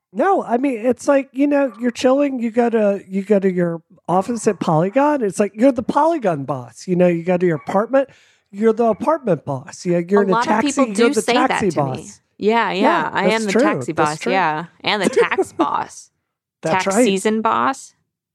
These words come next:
Speaker 2: 'Cause I
Speaker 1: Yep.
Speaker 2: did them, bi-, I did them, folks. I did those taxes.
Speaker 1: <laughs>
Speaker 2: Actually, the true mark of being a boss is paying someone to do those, and I did that for sure, 'cause I
Speaker 1: <laughs> Did
Speaker 2: can't,
Speaker 1: you really?
Speaker 2: I can't
Speaker 1: Did
Speaker 2: do
Speaker 1: you
Speaker 2: my own
Speaker 1: really?
Speaker 2: taxes. Of course.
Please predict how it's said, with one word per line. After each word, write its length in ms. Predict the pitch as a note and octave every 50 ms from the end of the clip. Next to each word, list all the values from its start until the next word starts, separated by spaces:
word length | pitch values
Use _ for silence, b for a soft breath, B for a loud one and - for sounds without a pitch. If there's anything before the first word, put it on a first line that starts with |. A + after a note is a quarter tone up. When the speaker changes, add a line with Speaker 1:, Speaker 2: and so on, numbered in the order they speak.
| _ _
Speaker 2:
'Cause 100 | - -
I 80 | E3+ F3
Speaker 1:
Yep. 100 | D#3+ G3+
Speaker 2:
did 140 | D#3+ D#3+ -
them, 200 | D3 D3 D3 D3
bi-, 180 | C#3+ - - - -
I 100 | F#3+ A#3+
did 180 | A#3 - A3 G#3+
them, 120 | E3 D3+
folks. 460 | C#3+ - D#3 D3+ D3 - - - - _ _ - -
I 100 | A#3 C#4+
did 220 | G#3+ A3+ A#3 A3
those 160 | F#3+ D#3+ D#3
taxes. 560 | - - D3+ D3 - - C3 C3 - - - - _
Speaker 1:
<laughs> 40 | _ _ _ _ _ _ _ _ _ _ _ _ _ _ _ _ _ _ _ _ _ _ _ _ -
Speaker 2:
Actually, 300 | G#3+ A3+ - - G#3+ F#3+
the 180 | F3+ F3+ E3+
true 240 | E3+ - - A#3+ A3
mark 220 | G3 F3+ E3+ E3
of 100 | - D#3 -
being 180 | E3+ D#3+ D3
a 40 | D#3
boss 360 | - - D#3+ D#3 D3+ D3+ -
is 120 | - E3 -
paying 360 | - - E3+ E3 E3 E3+ G3
someone 280 | - - G3 G3 G#3 G#3
to 120 | - G#3
do 160 | G#3 G#3+ A3
those, 320 | G#3+ G#3+ G#3+ A3 A3+ A3 - -
and 100 | F#3+ F3
I 80 | D#3+ D#3+
did 220 | D3+ E3+ D#3 F3
that 260 | - - - - _ _ _
for 180 | _ - - -
sure, 200 | - - - -
'cause 320 | D5 - C#5+ C#5+ C#5 -
I 80 | - D#3+
Speaker 1:
<laughs> 0 |
Did 140 | - D4+ -
Speaker 2:
can't, 80 | -
Speaker 1:
you 100 | D4+ C#4+
really? 380 | B3+ G3+ F#3+ A3 D4+ F4+ G#4 G4+
Speaker 2:
I 20 | F#4+ -
can't 140 | - E3+
Speaker 1:
Did 60 | A#3+ F#3
Speaker 2:
do 40 | D#3+
Speaker 1:
you 60 | A#3
Speaker 2:
my 160 | D3+ C#3+ F3
own 60 | F#3
Speaker 1:
really? 100 | C4+ E4+
Speaker 2:
taxes. 440 | F#4+ - - D#3 - - F#2+ - - -
Of 80 | - -
course. 500 | - - F4+ C#4 A3 F3+ - - -